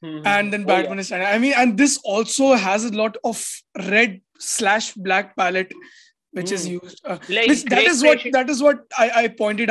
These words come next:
Speaker 2: out, like, why I, uh, like, reminisced the Batman, the show, the animated show more, uh,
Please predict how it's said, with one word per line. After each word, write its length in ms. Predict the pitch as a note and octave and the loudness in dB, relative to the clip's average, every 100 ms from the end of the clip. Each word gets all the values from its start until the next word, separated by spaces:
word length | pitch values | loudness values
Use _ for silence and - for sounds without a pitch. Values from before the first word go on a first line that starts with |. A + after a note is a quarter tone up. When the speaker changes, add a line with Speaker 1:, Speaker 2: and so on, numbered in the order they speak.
| G#3+ | 0
Speaker 2:
out, 100 | G3+ | 0
like, 180 | G3 G3 | -6 -2
why 100 | G3 G#3+ G#3 | 0 2 2
I, 20 | G#3+ - - | 0 -10 -10
uh, 400 | C#4+ F#3 F3+ F3 F3+ - | -4 -2 -2 -4 -6 -8
like, 220 | F#3 F3+ F3+ | -8 -4 -4
reminisced 400 | G3 G#3 F#3 - _ - G#3+ | -2 -4 -6 -10 _ -14 -10
the 40 | |
Batman, 540 | E3+ F3 F3+ G#3 G3 F#3+ | -6 -6 -6 -6 -6 -6
the 80 | F3 - | -8 -6
show, 200 | G#3 - | -8 -6
the 220 | G#3 G3 F#3 | -4 -2 -2
animated 340 | G#3+ G#3+ G3+ | -2 -2 -4
show 140 | - G3+ | -6 -6
more, 280 | F3+ F3+ E3+ _ _ _ _ _ | -4 -6 -6 _ _ _ _ _
uh, 480 | F#3 F3+ F3 E3+ E3 | -2 0 0 0 -2